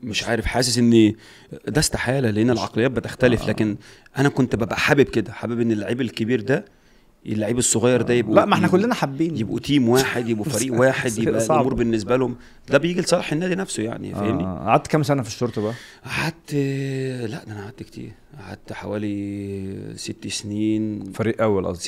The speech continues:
Speaker 1: ست سنين. آه، لا، فريق أول ده أنا لعبت وأنا عندي تمنتاشر سنة، آه، آخر سبعتاشر سنة، ومشيت وأنا عندي ستة وعشرين سنة، يبقى كده كده.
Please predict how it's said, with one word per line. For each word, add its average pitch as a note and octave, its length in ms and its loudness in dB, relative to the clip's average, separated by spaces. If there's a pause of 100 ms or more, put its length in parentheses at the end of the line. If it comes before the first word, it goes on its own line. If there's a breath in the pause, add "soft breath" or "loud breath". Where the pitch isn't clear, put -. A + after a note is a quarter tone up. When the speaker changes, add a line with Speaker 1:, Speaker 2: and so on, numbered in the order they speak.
Speaker 1:
ست - 160 -14
سنين. G2+ 540 -4
آه، A#2 180 -4 (200)
لا، A2 280 -6
فريق C3+ 240 -4
أول D3 120 -2
ده A#2+ 100 0
أنا A2 80 0
لعبت G#2 260 -6
وأنا A2+ 140 -2
عندي A2 600 -2 (420)
تمنتاشر G#2+ 500 -6
سنة، A#2 220 -6 (320)
آه، A2+ 140 -8
آخر - 160 -4
سبعتاشر G#2+ 420 -8
سنة، A2+ 280 -6 (680 soft breath)
ومشيت - 360 -6
وأنا A2 100 -4
عندي A2 140 -2
ستة - 240 -6
وعشرين G#2+ 240 -6
سنة، A2 200 -8
يبقى A2 160 -10
كده G#2 140 -6
كده. G#2 160 -10